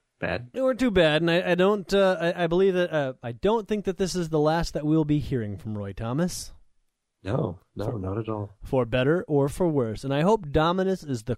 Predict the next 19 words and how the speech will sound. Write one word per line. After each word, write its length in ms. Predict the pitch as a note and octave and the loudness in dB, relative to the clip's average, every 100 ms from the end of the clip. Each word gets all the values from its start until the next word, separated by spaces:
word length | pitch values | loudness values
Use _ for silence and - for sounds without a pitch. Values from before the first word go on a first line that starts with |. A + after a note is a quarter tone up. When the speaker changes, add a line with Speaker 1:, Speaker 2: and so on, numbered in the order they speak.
| - | -6
Speaker 2:
coolest 640 | - - A#3+ A#3+ A#3 A3 - | -10 -4 0 2 4 2 0
villain 460 | D#3+ F#3+ F#3 F3 E3+ | 2 4 4 2 -2
ever. 540 | D3 D3 C3+ A2 G#2+ - _ _ _ _ _ _ _ _ | -2 0 0 -2 -8 -18 _ _ _ _ _ _ _ _
Speaker 1:
I 180 | G#2+ A#2 | -2 0
hope 200 | B2 - | 0 -2
so, 220 | - G2+ | -2 -4
too. 380 | - A2+ F#2+ - | -2 -2 -2 -4
I 80 | A2 | 0
hope 200 | C3+ C3+ | 2 0
it's 180 | - | -2
not 160 | A#2+ A2 | 0 2
really 260 | A#2 A2 G#2 | 2 2 2
just 300 | A2 G#2 - | 0 -2 -4
the 100 | G#2+ | -4
Onion 300 | G2+ F#2+ F2 | -2 -2 -2
Head 200 | F#2+ F#2 | -2 -4
referring 540 | F2+ - F#2+ F2+ F2+ | -4 -4 -4 -4 -6
to 180 | - G2+ | -6 -6
himself. 500 | F2+ - F#2 F#2 - | -6 -6 -6 -6 -10